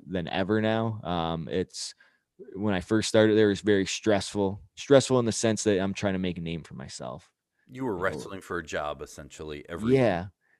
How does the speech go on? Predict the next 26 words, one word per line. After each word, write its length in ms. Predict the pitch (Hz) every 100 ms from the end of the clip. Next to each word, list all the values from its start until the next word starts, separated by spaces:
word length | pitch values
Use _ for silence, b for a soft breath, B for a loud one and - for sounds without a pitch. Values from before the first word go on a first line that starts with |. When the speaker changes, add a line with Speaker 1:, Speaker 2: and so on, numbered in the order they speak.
| -
Speaker 1:
And, 540 | 101 110 107 101 95 87 _ _ _ _ 78
uh, 180 | 85 -
we, 200 | 104 107
we 380 | 123 127 117 117
were 200 | 113 101
a 140 | 90 -
up 180 | 113
and 100 | 120
coming 340 | 107 117 117 104
company 400 | 107 107 117 113
and 100 | 107
stuff 260 | - 113
like 220 | 117 110 113
that. 180 | 113
And 140 | 98 98
obviously, 720 | 104 117 107 98 98 101 98
I 80 | 95
think 260 | 92 98 85
at 140 | 87
one 180 | 101 95
point 360 | 98 101 98
Impact 420 | 92 95 98 87 -
did 160 | 104
hit 200 | 98 90
rock 280 | 85 85 82 -
bottom. 420 | 80 78 90